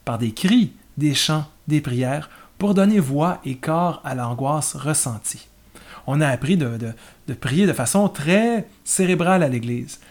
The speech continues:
Ben, en lisant Joël, on est invité à, à exprimer tout ça autrement, sans gêne. Cette expression d'émotion, comme la colère ou la tristesse, sera alors portée vers Dieu dans la confiance.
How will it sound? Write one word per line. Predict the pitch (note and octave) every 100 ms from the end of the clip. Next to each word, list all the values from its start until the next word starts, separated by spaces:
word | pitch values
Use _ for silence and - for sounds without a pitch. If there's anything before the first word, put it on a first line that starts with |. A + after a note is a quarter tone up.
| - -
Ben, | B2+ -
en | C#3+ D3
lisant | D3+ D#3 A3+ G#3
Joël, | C3+ B2+ D3 A3 - - _
on | B2 C#3+
est | F3+
invité | A3 D#3 C3 A3+ A#3
à, | C3 B2+ A#2+ A2+ G2+ - -
à | A#2+ D3+
exprimer | F#3+ - D#3+ G3 A3+
tout | D3
ça | - F#3+ F#3+ - -
autrement, | G#3+ A3 D#3+ B2 C3 - -
sans | - - F#3+
gêne. | C3+ A#2+ G#2 A2 C#3+ - - - -
Cette | F3 G3
expression | G#3+ - F3 - B3+
d'émotion, | D3+ C#3+ B2+ - E3+ G#3 F#3+
comme | - B2+
la | A2+
colère | - C#3 D3 F3 A#2+
ou |
la | B2
tristesse, | - B2 - G#3 G#3 - - -
sera | - A#2+
alors | G#3 -
portée | - F3 - - A#3+
vers | D3+ C#3+ A#2+
Dieu | A2+ B2+ F3 - _ -
dans | D#3 F3+
la | C#3
confiance. | D3 A2+ - A2+ B2 - - -